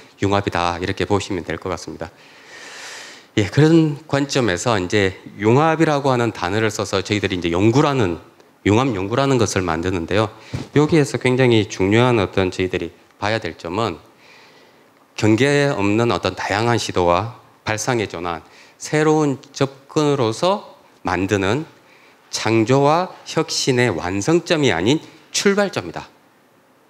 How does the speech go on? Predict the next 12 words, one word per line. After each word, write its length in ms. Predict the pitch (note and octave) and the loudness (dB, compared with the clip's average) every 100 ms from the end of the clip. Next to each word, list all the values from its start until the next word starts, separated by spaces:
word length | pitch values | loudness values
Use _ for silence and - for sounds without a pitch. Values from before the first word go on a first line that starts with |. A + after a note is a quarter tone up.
| _ _ | _ _
출발점으로서 960 | - G#3+ G#3 G#3 G3+ D#3 C#3 B2 A2 C3+ | -2 0 0 -2 0 2 4 2 2 0
융합을 400 | F#2 G#2 G#2+ G2 | 0 0 0 0
갖다가 320 | E2+ F#2+ A#2 - - - | -2 -4 -4 -6 -16 -8
봐주실 380 | F#2 F#2 G#2+ A#2+ | -4 -2 -2 -2
필요가 360 | - A2+ A2 F2+ | -2 0 0 0
있겠다라고 680 | D#2 F#2+ - F2+ F2 F2+ F2+ | -2 -6 -2 -2 -2 -2 -4
이렇게 260 | F2 F2 | -6 -6
말씀드리겠습니다. 920 | E2 D#2+ - F2+ F2+ E2 - D#2 D#2+ - _ _ _ - _ - - - - _ | -6 -8 -10 -8 -8 -8 -10 -16 -16 -20 _ _ _ -20 _ -20 -20 -20 -20 _
저희가 300 | - C3+ C3 | -2 2 2
융합 280 | G#2+ A#2 C#3 | 2 2 4
연구에 340 | A#2 A2+ B2+ A#2+ | 4 4 4 2
대해서, 640 | G#2 F#2+ F#2 F#2+ F2+ F2 | 0 0 -2 -4 -4 -6